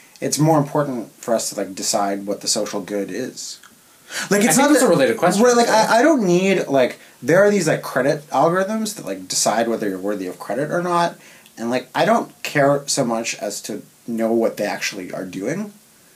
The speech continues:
Speaker 1: in so much that I want, oh, this is, that, that was actually a really good point,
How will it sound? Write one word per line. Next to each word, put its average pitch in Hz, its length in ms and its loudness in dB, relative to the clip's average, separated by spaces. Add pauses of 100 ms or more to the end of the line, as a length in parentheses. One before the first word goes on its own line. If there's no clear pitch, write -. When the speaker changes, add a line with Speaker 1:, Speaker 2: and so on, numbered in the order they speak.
(240)
Speaker 1:
in 143 140 2
so 151 140 2
much 135 220 2
that 117 120 2
I 107 80 2
want, 110 380 -2 (360)
oh, 214 180 4
this 185 180 0
is, 220 240 2
that, 202 180 4
that 196 100 4
was 220 100 4
actually 160 260 2
a - 20 -2
really 107 180 -2
good - 140 -8
point, 107 280 -6